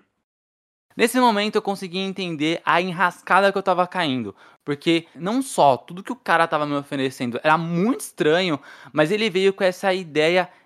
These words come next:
neoliberal idiota de que todas as pessoas têm a sua faculdade bancada pelos pais.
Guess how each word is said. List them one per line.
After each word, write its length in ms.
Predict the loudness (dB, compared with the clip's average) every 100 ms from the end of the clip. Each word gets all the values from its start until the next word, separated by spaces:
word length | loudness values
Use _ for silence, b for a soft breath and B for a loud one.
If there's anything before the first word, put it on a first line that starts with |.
| b
neoliberal 840 | 0 2 2 0 2 4 4 2 -4
idiota 760 | -8 -4 2 6 6 4 -4
de 140 | -6 -8
que 180 | -8
todas 460 | -8 4 8 8 6
as 160 | 2 -4
pessoas 680 | -10 -4 -2 0 -2 -4 _ b -6
têm 220 | -4 -4
a 40 |
sua 200 | -2 -4
faculdade 760 | -2 -6 -2 0 2 0 -4 -10
bancada 460 | -8 -8 -2 0 -2
pelos 260 | -6 -16 -2
pais. 380 | 0 0 -2